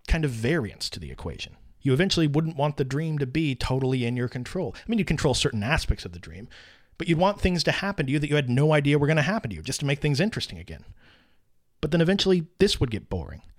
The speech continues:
And you'd continue down this path of adding more and more variance into the dream. Bad things would happen to you contrasted by good things. You'd continue this momentum of having less and less control over the terms of your dream. And eventually,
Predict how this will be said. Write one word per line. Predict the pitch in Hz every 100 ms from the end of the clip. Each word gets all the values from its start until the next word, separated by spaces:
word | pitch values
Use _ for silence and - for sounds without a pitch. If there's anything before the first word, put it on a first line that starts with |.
| _ _ -
And | 165
you'd | 160
continue | 160 147 220 220
down | 185 180
this | 160
path | - - 123 -
of | 120 - -
adding | 131 143 143
more | 139 156 165
and | 151
more | 143 139
variance | 117 131 131 127 117
into | 127 117
the | 104
dream. | 104 92 85 - -
Bad | 131 147 143
things | 147 131
would | 127
happen | 139 135
to | 127
you | 127
contrasted | 123 - 120 -
by | 110 101
good | 127 139
things. | - 127 117 - - - -
You'd | - 123
continue | 147 139 - 170
this | 156 -
momentum | 139 143 147
of | 135
having | 139 131 127
less | 131 165 -
and | 139
less | 143 143
control | 139 120 151 139
over | 135 120
the |
terms | 113 139 139
of | 123
your | 117
dream. | 131 131
And | 120
eventually, | 123 165 - 131 101